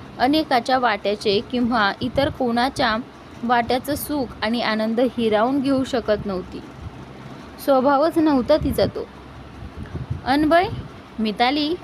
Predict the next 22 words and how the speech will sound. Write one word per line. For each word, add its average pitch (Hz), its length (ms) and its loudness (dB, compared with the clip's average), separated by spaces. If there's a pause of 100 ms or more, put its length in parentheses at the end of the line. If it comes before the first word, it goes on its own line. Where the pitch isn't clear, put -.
आणि 226 140 -2
अद्वैत 196 440 0 (640)
दोघांच्याही 226 720 2
चेहऱ्याचं 240 680 0
निरीक्षण 269 500 0
करत 208 320 2
होता. 170 240 -4 (960)
काहीतरी 302 580 2
झालेलं 247 640 4
हे 269 140 -2
निश्चित 220 460 -2
होत. 180 140 -4 (800)
जे 220 120 4
काही 226 320 2
घडून 208 380 0
गेलं 240 360 2 (420)
त्यानंतर 302 540 4
दोघांमध्ये 220 840 0
संवाद 220 540 0
होणं 214 460 -4
आवश्यक 196 540 -4
होतं. 175 280 -4